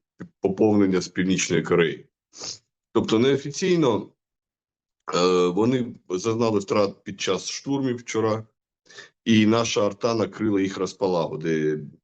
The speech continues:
більше сорока, е, одиниць особового складу було, і там, ну, коли арта накриває розпалагу, там мало хто залишається в живих. Це така неофіційна інформація.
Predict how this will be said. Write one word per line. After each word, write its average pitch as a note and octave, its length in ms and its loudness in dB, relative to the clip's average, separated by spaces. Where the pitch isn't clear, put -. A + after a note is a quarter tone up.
більше F#2+ 280 0
сорока, F2 640 -2
е, D2+ 380 -6
одиниць F#2 500 4
особового F2 440 2
складу F2 400 0
було, G#2+ 420 2
і F2+ 60 -4
там, E2 340 -4
ну, E2 240 -6
коли F2+ 460 -4
арта F#2+ 360 -2
накриває E2+ 760 0
розпалагу, F2+ 560 -2
там E2 220 -4
мало E2+ 220 2
хто - 180 -10
залишається D#2+ 540 0
в D#2 60 -2
живих. D2+ 440 -2
Це C3+ 120 0
така B2 240 -2
неофіційна G#2+ 540 -4
інформація. G2 800 -4